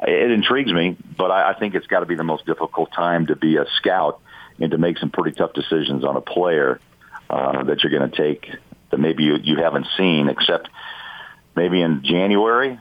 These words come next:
maybe in February. Uh, you, you, you made a trip around the country and you saw a couple of guys in the Pac-twelve, Big twelve, whatever it may be, and you saw them play, but, uh, they, it's still not the same as camps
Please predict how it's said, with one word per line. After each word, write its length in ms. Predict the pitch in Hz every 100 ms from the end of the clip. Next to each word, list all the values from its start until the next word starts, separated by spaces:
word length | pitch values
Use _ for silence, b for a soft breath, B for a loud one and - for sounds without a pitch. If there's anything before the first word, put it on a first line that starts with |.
| -
maybe 240 | 82 95
in 100 | 95 -
February. 600 | 92 92 101 110 123 123 - - -
Uh, 520 | 87 85 78 67 57 58
you, 200 | 78 -
you, 520 | 85 85 - - 55
you 120 | 67 87
made 180 | 92
a 40 | 82
trip 280 | - 101 92
around 260 | 95 98
the 60 | 85
country 420 | 90 98 - 113
and 100 | 92
you 80 | 80
saw 180 | - 82
a 40 | 82
couple 280 | 82 -
of 60 | 82
guys 260 | 85 90 80
in 100 | 82
the 60 | 76
Pac-twelve, 560 | - 87 - 87 90 85
Big 180 | 82
twelve, 360 | - 85 90 85
whatever 280 | 78 85 73
it 60 |
may 140 | 82 82
be, 320 | - 87 95 - B B B B
and 200 | 82 82
you 60 | 80
saw 200 | 92 85
them 140 | 78
play, 340 | - 110 98 76
but, 220 | 71 - - -
uh, 160 | 57 60
they, 100 | - _ -
it's 160 | - -
still 120 | 117
not 160 | 92
the 80 | 82
same 240 | - 90 76
as 140 | -
camps 500 | - 90 87 -